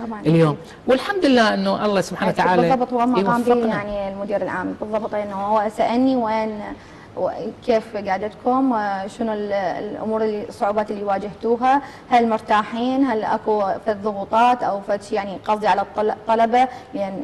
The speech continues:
Speaker 1: تدري توتر.
Speaker 2: نعم.
Speaker 1: فكان كلش، واني دائما يعني من، من خلال الاستاذ محمد، محمد جوير كان
Speaker 2: نعم، محمد جوير.
Speaker 1: آه، دكتور محمد.
Speaker 2: تحياتنا
Speaker 1: دكتور،
Speaker 2: له.
Speaker 1: تحياتنا له. كان متواصل وياي،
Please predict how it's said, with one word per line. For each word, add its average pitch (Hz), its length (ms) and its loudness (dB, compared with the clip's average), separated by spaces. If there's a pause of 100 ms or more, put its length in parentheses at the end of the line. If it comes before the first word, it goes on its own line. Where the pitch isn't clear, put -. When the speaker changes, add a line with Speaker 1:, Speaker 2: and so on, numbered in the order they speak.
Speaker 1:
تدري 240 200 2
توتر. 226 500 2 (380)
Speaker 2:
نعم. 180 200 -4
Speaker 1:
فكان 240 1040 2 (100)
كلش، 269 340 2 (120)
واني 214 320 2
دائما 240 360 2 (220)
يعني 202 420 -6
من، 247 260 2 (200)
من 226 160 -2
خلال 233 560 4 (260)
الاستاذ 214 380 -2
محمد، 226 360 0 (680)
محمد 208 340 -4
جوير 196 320 0 (100)
كان 220 240 0
Speaker 2:
نعم، 196 420 -4
محمد 131 220 -6 (160)
جوير. 139 140 -2
Speaker 1:
آه، 226 260 2
دكتور 226 380 0
محمد. 208 300 -8
Speaker 2:
تحياتنا 151 640 0
Speaker 1:
دكتور، 127 120 -4
Speaker 2:
له. 220 80 0 (100)
Speaker 1:
تحياتنا 214 480 -2
له. 190 160 -6 (100)
كان 226 440 0
متواصل 233 520 2
وياي، 202 480 2